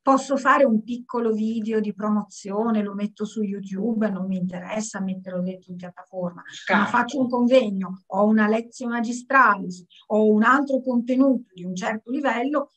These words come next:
Speaker 1: ma per carità, una <laughs> volta che è stato, che è presente in YouTube, io me lo scarico in piattaforma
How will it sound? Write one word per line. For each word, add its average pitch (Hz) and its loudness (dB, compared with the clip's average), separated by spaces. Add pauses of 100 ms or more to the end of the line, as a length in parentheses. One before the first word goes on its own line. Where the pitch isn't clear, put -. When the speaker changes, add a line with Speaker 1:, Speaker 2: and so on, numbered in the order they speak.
Speaker 1:
ma 196 -6
per 196 -6
carità, 175 0 (640)
una 220 6
<laughs> 240 2
volta 220 -4
che 233 -2
è 220 -2
stato, 226 -2 (380)
che 233 0
è 214 0
presente 226 4
in 208 0
YouTube, 285 -2
io 208 -2
me 190 -6
lo 180 -4
scarico 202 0
in 190 -4
piattaforma 214 -2